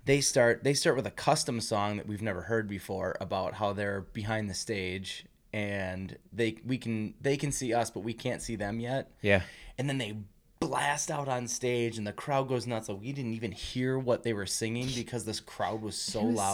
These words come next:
Speaker 1: loud.
Speaker 3: and the bass was
Speaker 1: And the
Speaker 3: so
Speaker 2: So you
Speaker 3: loud.
Speaker 2: could turn
Speaker 1: hard.
Speaker 2: around and see the crowd.
Speaker 1: We turned
Speaker 3: Oh,
Speaker 1: around
Speaker 3: yeah.
Speaker 1: and saw
Speaker 3: Yeah,
Speaker 1: just
Speaker 3: it was
Speaker 1: the
Speaker 3: just, like, a sea of
Speaker 1: sea
Speaker 3: people.
Speaker 1: of people
Speaker 2: Yeah.
Speaker 1: all the way to the back to where the
Speaker 2: To the
Speaker 1: middle
Speaker 2: lake,
Speaker 1: of that oasis
Speaker 2: almost.
Speaker 1: is.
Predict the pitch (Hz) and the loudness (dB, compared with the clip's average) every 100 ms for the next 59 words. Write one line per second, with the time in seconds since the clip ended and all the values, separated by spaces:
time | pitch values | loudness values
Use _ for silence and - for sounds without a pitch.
0 | - - 220 180 170 - 196 202 - 127 | 2 2 0 0 -2 -4 -6 -4 -4 0
1 | 123 - 131 123 143 170 - 151 143 127 | 2 8 8 10 10 8 8 8 8 8
2 | 104 107 104 92 85 85 95 - - 101 | 8 6 6 2 -2 -4 -6 -6 -4 -2
3 | 90 - 90 78 - 127 123 - 131 226 | -4 -4 -4 -2 0 0 -2 0 4 6
4 | 196 - - 98 - - - 101 98 127 | 6 4 2 -2 -4 -4 0 2 0 0
5 | 123 113 143 185 190 214 160 - - 196 | 0 0 0 0 2 2 2 2 2 2
6 | 160 - 139 131 110 95 160 117 110 - | 0 0 0 2 2 0 -2 -4 -4 -6
7 | - - 135 139 127 123 127 117 110 85 | 2 6 8 6 6 4 4 2 0 0
8 | 101 104 - 101 98 101 107 98 95 92 | 2 2 -2 -6 -4 0 4 6 6 4
9 | 92 87 82 92 90 - - - | 0 -2 -2 -4 -6 -10 -12 -14